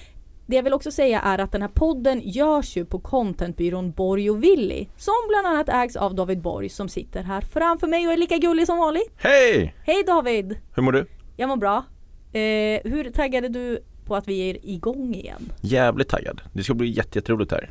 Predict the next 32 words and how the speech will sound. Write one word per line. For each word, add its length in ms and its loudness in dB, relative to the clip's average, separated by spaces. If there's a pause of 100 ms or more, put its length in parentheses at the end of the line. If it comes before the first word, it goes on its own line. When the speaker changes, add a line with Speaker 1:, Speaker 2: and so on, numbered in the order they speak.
(140)
Speaker 2:
Vi, 560 6 (100)
ny 240 2
säsong, 580 0
vi 280 2
har 380 6 (320)
lyssnat 360 0
och 60 0
tagit 200 2
till 240 0
oss 140 0
vad, 440 4 (400)
ja, 160 -2
våra 260 4
lyssnare 520 2
tycker 280 -2
om 60 0
podden. 400 2 (200)
Speaker 1:
Mm. 180 -6
Speaker 2:
Väldigt 180 4
många 120 2
tycker 220 -4
den 100 0
är 40 0
bra 340 2
på 140 -2
grund 80 0
av 40 0
att 40 -2
vi 60 0
har 60 2
många 220 0
lyssnare. 500 -6